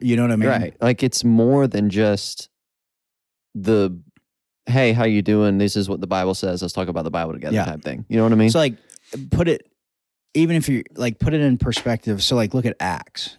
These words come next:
Speaker 1: You know, you've got the church forming, and then persecution comes.
Speaker 2: Mm-hmm.
Speaker 1: Let's say persecution came to America for Christians.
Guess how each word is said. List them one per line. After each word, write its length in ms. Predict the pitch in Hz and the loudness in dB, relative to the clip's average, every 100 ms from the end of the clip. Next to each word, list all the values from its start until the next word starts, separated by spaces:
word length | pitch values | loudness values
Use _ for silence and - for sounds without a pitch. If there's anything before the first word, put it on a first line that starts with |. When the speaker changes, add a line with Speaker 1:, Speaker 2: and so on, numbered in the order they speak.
| - | -4
Speaker 1:
You 120 | 117 | 0
know, 100 | 104 | 0
you've 200 | 104 104 | 0 -2
got 140 | 110 | -4
the 60 | 98 | -6
church 400 | - 117 98 - | -6 -4 -4 -4
forming, 420 | 113 98 87 85 - - - _ - | -2 -2 -2 -6 -14 -20 -20 _ -2
and 140 | 117 | 2
then 100 | 120 | 2
persecution 800 | 113 131 123 117 - 107 - 90 | 2 0 -2 -4 -4 -2 -2 -6
comes. 460 | - 82 - - - _ | -8 -12 -12 -18 -20 _
Speaker 2:
Mm-hmm. 320 | 101 95 92 92 - _ | -2 0 0 -4 -8 _
Speaker 1:
Let's 260 | 127 151 156 | -2 0 0
say 300 | - 156 151 | 0 2 0
persecution 840 | 131 139 127 - - 123 113 117 107 | 0 -2 -2 -4 -2 -2 0 0 0
came 280 | 107 113 107 | 0 0 0
to 160 | 107 | -2
America 640 | 95 92 90 87 95 78 - | -2 -2 -4 -8 -10 -12 -12
for 180 | - | -14
Christians. 680 | 95 98 - - - 92 | -10 -8 -8 -10 -14 -14